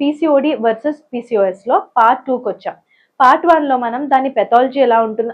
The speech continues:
అసలు ఎలా డెవలప్ అవుతుంది, ఎలాంటి హార్మోన్స్ అనేవి మనకి ఇంబ్యాలెన్స్ అవుతాయి,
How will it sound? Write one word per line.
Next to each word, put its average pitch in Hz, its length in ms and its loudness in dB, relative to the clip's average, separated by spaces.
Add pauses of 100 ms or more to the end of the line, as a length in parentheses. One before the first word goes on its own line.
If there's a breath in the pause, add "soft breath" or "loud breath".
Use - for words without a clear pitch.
అసలు 254 220 -4
ఎలా 226 200 4
డెవలప్ 240 440 -2
అవుతుంది, 214 560 -4 (400)
ఎలాంటి 269 340 2
హార్మోన్స్ 262 500 -2
అనేవి 240 220 -4
మనకి 233 240 -6
ఇంబ్యాలెన్స్ 220 480 -2
అవుతాయి, 196 540 -4